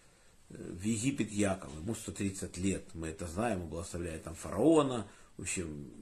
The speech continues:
и Нил поднимается ему навстречу, и с-, и страна начинает превращаться в богатейшую страну,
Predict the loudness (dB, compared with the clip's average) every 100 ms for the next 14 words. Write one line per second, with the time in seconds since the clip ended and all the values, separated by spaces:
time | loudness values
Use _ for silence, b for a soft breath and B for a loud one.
0 | -10 -4 -2 -2 -6 -6 0 2 2 0
1 | -2 0 -2 -4 -6 -6 -6 -2 8 10
2 | 10 6 0 -2 B B B B -14 -14
3 | -12 -14 -16 -20 -20 -20 -20 -12 -10 -2
4 | 0 2 2 0 0 2 2 0 -4 -8
5 | b b b -2 0 2 0 0 -2 0
6 | 0 0 0 0 -2 -6 -2 2 6 6
7 | 4